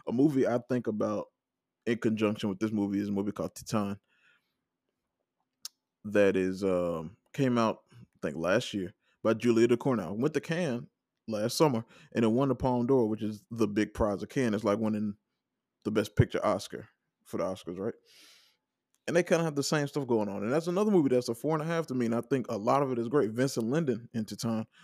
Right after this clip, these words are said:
was amazing, and he's the Cannes president this year 'cause they have a rotating group of people who pick all the movies and pick all the, uh, prize winners. And he's the president of this year's jury selection at Cannes. And he was in a movie last year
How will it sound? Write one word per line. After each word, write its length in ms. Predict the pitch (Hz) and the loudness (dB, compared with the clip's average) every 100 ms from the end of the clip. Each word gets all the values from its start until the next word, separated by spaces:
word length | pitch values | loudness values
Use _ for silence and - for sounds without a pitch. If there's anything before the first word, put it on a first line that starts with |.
| _ | _
was 140 | 110 104 | -6 -2
amazing, 400 | 110 156 113 98 | 2 2 2 -4
and 100 | 120 | -4
he's 160 | 151 | -4
the 100 | 123 | -4
Cannes 380 | 110 - 127 120 | -6 -4 -6 -6
president 520 | - 147 151 123 107 - _ _ - | -2 -2 0 -2 -6 -12 _ _ -16
this 340 | 113 143 185 | 0 2 2
year 200 | - - - _ _ _ _ | -4 -14 -16 _ _ _ _
'cause 120 | - | -2
they 100 | 113 | 0
have 140 | 117 110 | 0 0
a 40 | |
rotating 680 | 107 120 120 131 120 110 107 | 2 0 2 0 2 0 -2
group 180 | 117 117 | -2 -4
of 100 | 101 | -2
people 240 | 147 113 | -4 -2
who 120 | 120 | -6
pick 240 | - 127 113 | -4 -4 -4
all 120 | 110 | -4
the 80 | 104 | -2
movies 500 | 139 180 127 117 - | 0 0 0 -4 -6
and 140 | 107 | -8
pick 200 | - 131 | -6 -2
all 120 | 113 | -2
the, 100 | 101 | -2
uh, 240 | 101 110 107 | -4 -4 -4
prize 360 | - 175 175 | -2 0 0
winners. 280 | 117 107 110 _ - - - | -2 -6 -8 _ -20 -16 -8
And 80 | |
he's 220 | 117 156 135 | -2 -2 -2
the 100 | 123 | -4
president 520 | - 185 147 139 123 | 0 0 0 -4 -4
of 180 | 113 113 | -6 -2
this 260 | 123 123 | -2 -2
year's 360 | 117 110 110 107 | -2 -2 -2 -6
jury 340 | 117 175 202 | -4 -2 -2
selection 460 | 131 110 98 - 95 | -4 -6 -6 -8 -8
at 140 | 110 | -6
Cannes. 280 | - 247 147 - _ _ _ _ - | -6 -8 -8 -12 _ _ _ _ -6
And 100 | 117 | 0
he 100 | 131 | 2
was 140 | 123 | 4
in 80 | 120 | 2
a 60 | |
movie 200 | 117 127 | 4 4
last 380 | 143 196 185 - | 6 4 2 -4
year 220 | 90 - | -8 -10